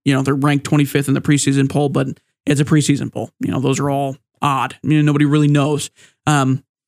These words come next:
and so on and so forth. So we'll see what happens. It'll be interesting to see where this kinda all lines up. They got a very good draw with their home schedule, with the Air, like I said, with the Air Force, Boise State, and, uh, Utah State games. That's a very good draw for them.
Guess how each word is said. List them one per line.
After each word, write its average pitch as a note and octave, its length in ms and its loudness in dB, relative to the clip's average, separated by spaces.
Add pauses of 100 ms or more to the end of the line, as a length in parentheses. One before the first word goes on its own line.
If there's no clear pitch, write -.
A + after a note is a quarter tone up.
(160)
and F3 180 0
so A3+ 160 0
on A3 100 0
and G#3+ 80 -4
so A3 100 0
forth. - 220 -10
So F3 140 0
we'll E3+ 100 2
see A#3 160 0
what G3+ 80 2
happens. F3+ 300 0
It'll D3+ 120 0
be D#3+ 120 2
interesting F#3+ 320 0
to E3+ 60 0
see - 140 -2
where D#3+ 180 2
this E3 140 0
kinda D#3+ 180 0
all D#3 200 0
lines D3+ 260 2
up. D3+ 180 -2 (280)
They D#3 60 2
got D#3 160 0
a C#3+ 60 0
very E3+ 400 2
good E3+ 320 0
draw D3+ 300 2
with D3 160 -2
their C#3+ 140 -2
home C#3+ 220 0
schedule, C#3 500 -4 (280)
with C#3+ 200 -4
the C3 340 -2
Air, D3 120 -2 (140)
like D3 140 0
I C#3+ 60 -2
said, A#2+ 160 -4
with B2+ 200 -4
the B2 120 -2
Air D3 120 0
Force, C#3+ 500 -4 (200)
Boise D3 160 0
State, C#3 460 -2
and, C3+ 240 -2
uh, - 40 -4
Utah C#3 340 0
State C#3 300 -2
games. C3+ 220 0
That's C3 140 -4
a C3 40 -6
very C#3+ 320 0
good D3+ 140 0
draw C#3+ 240 0
for D3 160 -4
them. C#3+ 300 0